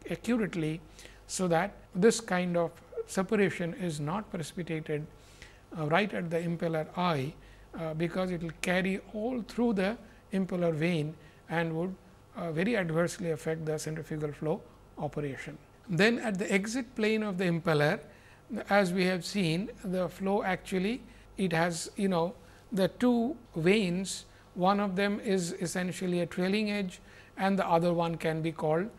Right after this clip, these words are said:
the leading edge. So, the, depending on the direction of rotation, the flow often has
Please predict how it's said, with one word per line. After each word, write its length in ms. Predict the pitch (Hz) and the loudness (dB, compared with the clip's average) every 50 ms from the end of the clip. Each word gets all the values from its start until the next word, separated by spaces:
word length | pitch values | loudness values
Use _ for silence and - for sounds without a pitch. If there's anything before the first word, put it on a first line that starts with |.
| - - - - - | -20 -20 -20 -14 -8
the 160 | - 160 180 185 | 0 2 4 4
leading 400 | 170 170 180 175 160 160 147 139 | 6 6 4 4 2 0 0 -2
edge. 320 | 131 131 131 131 131 - - - - - - - | -4 -4 -6 -8 -10 -14 -18 -20 -20 -20 -20 -14
So, 400 | - - 196 202 196 190 196 254 196 | -4 0 2 2 2 2 0 -2 -2
the, 340 | 180 185 180 180 180 175 - - - - - | -2 0 0 0 -2 -2 -6 -10 -18 -10 -2
depending 400 | - 190 185 208 214 202 202 202 | 0 0 0 2 0 0 2 2
on 160 | 202 196 196 185 | 0 0 0 0
the 80 | 180 | 0
direction 480 | 160 165 165 175 196 196 - - 202 196 | 2 2 4 4 2 2 0 -4 -4 -4
of 120 | 190 185 | -2 -2
rotation, 600 | 175 180 165 - 196 196 180 - - 220 220 233 233 - - - - | -2 -2 0 2 2 2 2 0 -2 -2 -4 -4 -6 -12 -12 -8 -2
the 480 | 170 175 180 180 180 180 175 165 170 - - - - | 0 2 2 4 4 2 0 -2 -2 -6 -12 -20 -18
flow 440 | - - - 196 220 220 220 220 220 - | -12 -6 0 4 6 6 6 4 4 2
often 460 | 208 208 214 208 - 233 226 233 226 | 2 2 2 2 -2 -2 -2 0 -2
has 560 | 185 - 165 170 196 196 190 185 180 190 - | -2 -4 -2 0 0 0 0 0 -4 -6 -10